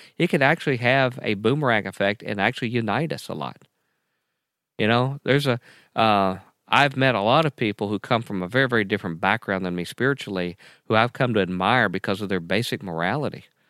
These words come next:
their basic belief in truth and being decent to their fellow man. And there are good things can happen when we get together and expose the people who are the con men. And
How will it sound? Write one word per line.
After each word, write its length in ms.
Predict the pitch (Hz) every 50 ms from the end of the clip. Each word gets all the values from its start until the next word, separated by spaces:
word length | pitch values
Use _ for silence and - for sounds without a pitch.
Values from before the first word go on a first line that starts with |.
| _ _ _ _ _ _ _ _ -
their 120 | 110 113
basic 420 | 98 110 113 127 127 - 123 - 110
belief 320 | 117 107 107 110 101 -
in 80 | 95 85
truth 400 | - - - 120 139 127 104 -
and 120 | 107 95
being 220 | 98 110 104 95 90
decent 340 | 95 101 101 - - 101 98
to 100 | 110 95
their 120 | 95 87
fellow 300 | - - 113 107 104 98
man. 380 | 92 98 98 104 110 120 127 123 - _ _ _ _ _ _ _
And 100 | - 120
there 80 | 147 165
are 40 | 147
good 240 | - - 139 143 -
things 260 | - 139 139 127 -
can 160 | - - 107
happen 500 | 95 110 123 143 147 - - 69 - - - _
when 180 | - 104 101 101
we 120 | 104 107
get 220 | 101 110 113 101 -
together 500 | - 101 104 101 107 117 110 101 101 92
and 140 | 71 95 95
expose 520 | 92 - - - 113 113 113 110 107 -
the 60 | -
people 320 | - - 113 107 - - 101
who 80 | 101
are 60 | 90
the 80 | 82 87
con 460 | - - - 120 120 107 101 87 80
men. 300 | 82 82 73 65 71 - _ _ _ _ _ _ _ _ _ _ _ _ _ _
And 560 | - 113 113 113 110 110 - - 110 101 -